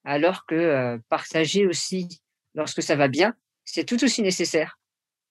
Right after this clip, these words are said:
C'est tout aussi nécessaire pour éviter justement cette survalorisation de soi-même, de dire : « Oui, j'ai réussi ça, qu'est-ce que je suis fort », tu vois ? Et en fait, les deux extrêmes sont,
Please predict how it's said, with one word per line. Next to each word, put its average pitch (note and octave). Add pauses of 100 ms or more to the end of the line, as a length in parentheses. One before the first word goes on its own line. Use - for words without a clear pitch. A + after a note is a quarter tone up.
(440)
C'est -
tout C4+
aussi F#3+
nécessaire E3
pour E3
éviter F3
justement F3+
cette E3+
survalorisation D#3+
de G3+
soi-même, E3
de B2
dire : « B2+
Oui, F3
j'ai C3+
réussi C#3+
ça, - (240)
qu'est-ce -
que D3
je C3+
suis D3
fort », F3+ (600)
tu C#3+
vois ? F3 (300)
Et D#3
en D#3+
fait, C#4
les D#3+
deux G3
extrêmes G3 (440)
sont, -